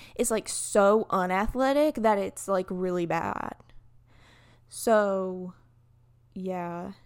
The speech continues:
it was Michigan and Florida State. Okay. So, yeah, if you, like, March Madness is going on, and we watched the Florida game. In case you didn't know, I'm, like, a really big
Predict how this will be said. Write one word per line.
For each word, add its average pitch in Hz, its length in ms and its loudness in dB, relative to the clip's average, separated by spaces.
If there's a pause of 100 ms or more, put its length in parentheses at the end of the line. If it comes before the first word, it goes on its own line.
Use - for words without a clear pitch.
(120)
it 202 160 0
was 196 240 2
Michigan 180 540 -8
and 185 180 -10
Florida 185 320 -6
State. - 500 -10
Okay. 208 520 -12 (500)
So, 233 1080 -2 (280)
yeah, 185 560 0
if 208 260 2
you, 233 240 -2
like, 190 200 2
March 220 300 2
Madness 196 400 0
is 214 140 -2
going 220 240 0
on, 226 180 0 (520)
and 190 340 0
we 196 100 0
watched 214 320 2
the 233 60 -2
Florida 202 340 2
game. 185 480 -2
In 202 140 -4
case 208 320 -2
you 220 60 -2
didn't 214 180 0
know, 196 220 2
I'm, 180 340 -2
like, 185 220 -4
a 190 80 -2
really 185 240 0
big 180 520 -4